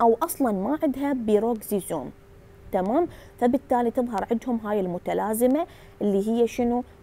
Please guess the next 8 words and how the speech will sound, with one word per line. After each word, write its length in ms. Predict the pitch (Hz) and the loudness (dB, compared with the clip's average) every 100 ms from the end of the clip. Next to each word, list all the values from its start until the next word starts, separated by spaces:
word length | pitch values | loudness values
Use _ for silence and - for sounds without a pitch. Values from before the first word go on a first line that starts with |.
| - | -2
زيلويجر 720 | 185 226 226 196 214 233 226 | 6 6 6 4 4 2 0
سيندروم، 580 | - 202 175 - 147 - - - - | -2 -2 -2 -4 -8 -10 -18 -20 -2
اللي 140 | 214 | 2
يصير 300 | 196 - 262 | 2 2 2
بيها 260 | 240 233 240 | 2 2 0
قلنا 500 | 214 214 214 220 233 - - | 0 0 2 2 0 -6 -14
خمس 360 | - 247 233 - | 0 2 2 0
شغلات. 520 | 190 165 165 185 | -4 -4 -2 -2